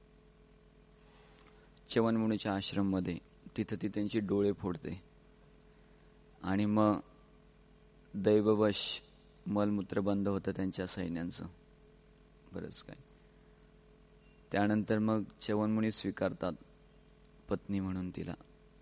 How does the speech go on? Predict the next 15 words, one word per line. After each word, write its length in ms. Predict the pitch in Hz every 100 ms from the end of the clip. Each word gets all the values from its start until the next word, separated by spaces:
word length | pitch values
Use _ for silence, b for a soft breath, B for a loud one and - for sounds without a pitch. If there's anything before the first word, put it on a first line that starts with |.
| - - -
पुढं 180 | 104 104
त्यांच्याच 420 | 110 107 127 120
परि-, 240 | - 107 101 - - - - - - - - - - - - - - - - - - - - - - - - - - - -
त्यांच्याच 520 | 117 117 131 131 - - - - - - - - -
डायनेस्टी, 680 | 107 107 113 117 - 104 92 - - 92
वंश 280 | 117 120
परंपरेमध्ये 840 | - 110 107 104 104 104 101 101 104
पुढं 380 | - 104 110 139 - - - -
कुकुद्मी 540 | 147 135 139 123 127
म्हणून 300 | 117 110 104
येतात 600 | 87 71 71 - - -
राजा, 320 | 90 76 - - - - -
आणि 140 | 98 -
त्यांचीच 420 | 107 107 131 123
कन्या 440 | - 110 107 117